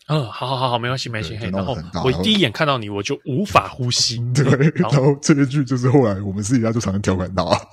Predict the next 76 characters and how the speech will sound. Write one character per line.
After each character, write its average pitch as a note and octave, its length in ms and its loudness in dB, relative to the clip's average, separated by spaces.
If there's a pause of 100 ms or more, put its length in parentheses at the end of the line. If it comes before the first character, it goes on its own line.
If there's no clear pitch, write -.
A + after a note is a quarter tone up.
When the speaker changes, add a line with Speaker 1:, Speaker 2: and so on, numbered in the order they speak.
(680)
Speaker 1:
嗯， C3+ 160 2
哼， - 0 -
哼， C3+ 440 2
哼。 - 0 -
Speaker 2:
<laughs> A#2 140 -2
对， - 0 -
不 G2+ 100 -4
会 A2 120 0
就 G#2+ 120 -2
是 G#2+ 100 -4
什 F#2+ 100 -8
么， F2+ 240 -6
对， G2+ 100 -4
无 E2 80 -6
法 F2 80 -4
呼 E2+ 160 -6
吸 F2 80 -6
什 E2+ 100 -8
么。 C#2+ 180 -14 (300)
好， F2 220 -2 (160)
反 G#2+ 160 0
正 E3 300 2
他 E3+ 120 2
这 E3+ 120 2
件 D3+ 100 2
事 C3 160 -4
就 A#2+ 100 -2
是 C#3 100 0
告 C3 180 2
白 F2+ 160 -4
失 G2+ 180 -6
败 G2+ 160 -2
之 F2 180 -10
后， E2 260 -6 (380)
他 - 100 -4
就 A#2+ 140 2
很， A2 140 0
Speaker 1:
嗯。 G2 60 -12
Speaker 2:
觉 G2 100 -2
得 F2 60 -2
很 E2+ 140 -4
丢 E2 240 -4
脸。 D#2+ 140 -10 (500)
我 C3 120 -8
觉 - 100 -6
得 - 60 -2
也 F#3+ 100 -4
会 A2 120 2
啦， - 40 6
Speaker 1:
对， F#2+ 60 2
因 A#2 60 -2
为 B2+ 100 2
都 C#3+ 60 6
被， C#3 140 6
Speaker 2:
就 B2 80 0
Speaker 1:
都 C#3+ 60 2
被 C#3 120 4
他 C3 100 4
所 C3 340 0
有 C3 60 2
人 A2 120 -2
都 A2+ 120 -2
看 A2+ 200 -4
到 G#2+ 120 2
了 F2 140 0
嘛， F2 60 -6
Speaker 2:
对， A#2 120 -2
这 G2+ 60 -2
就 A#2 100 0
很 F#2 180 -4
打 F2 200 -4
击 E2 180 -10
的， D2+ 100 -12
Speaker 1:
公 D2+ 40 -10
诸 - 60 -16
于 - 40 -20